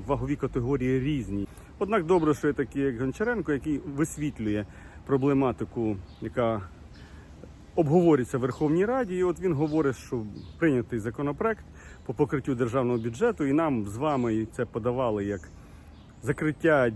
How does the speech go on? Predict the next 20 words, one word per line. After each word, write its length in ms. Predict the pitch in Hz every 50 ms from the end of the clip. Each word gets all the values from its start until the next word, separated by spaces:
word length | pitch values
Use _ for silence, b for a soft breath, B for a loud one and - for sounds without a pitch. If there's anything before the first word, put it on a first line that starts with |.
| 101 101
бюджетної 480 | 123 113 101 139 139 113 110 123 123 117
дірки 320 | 113 147 143 - - 117
для 120 | 104 110
того, 160 | 110 - 139 113
щоб 140 | - 117
фінансувати 560 | - 131 131 127 120 - 156 175 202 170 - 196
в 80 | 208
армію. 400 | 247 247 208 190 190 180 170 160
А 240 | 156 185 202 185 170
бачите, 460 | 135 135 185 190 - - - - 139
от 160 | 135 139 127 - - - - - -
Гончаренко 640 | 117 113 110 - 143 160 160 151 - - 127 113 104
достає 600 | 98 117 113 - - 139 127 123 123 120 110 113 B B B B B B B - -
факти 380 | - 185 185 180 - - - 123
і 60 | 117
говорить, 360 | 107 120 135 139 143 139 113
що 160 | - - 135 117
там 320 | - 139 127 113 104 95 92 92
майже 360 | 107 123 143 139 127 120 135
сто 400 | - - - - 156 127 107 92